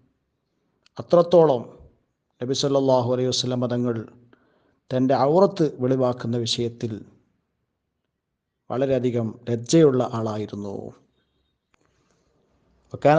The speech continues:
സല്ലല്ലാഹു അലൈഹി വസല്ലം യുശാരികു ഖൗമഹു ഫീ കുല്ലി ഖൈർ, നബി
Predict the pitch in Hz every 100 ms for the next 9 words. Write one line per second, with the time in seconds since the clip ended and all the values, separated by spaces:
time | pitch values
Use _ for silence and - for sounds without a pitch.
0 | 147 151 156 160 165 156 165 165 165 175
1 | 175 175 151 - - 127 123 151 151 156
2 | 151 143 147 147 143 135 139 139 135 127
3 | 131 123 - 123 117 - - - _ _
4 | _ _ _ -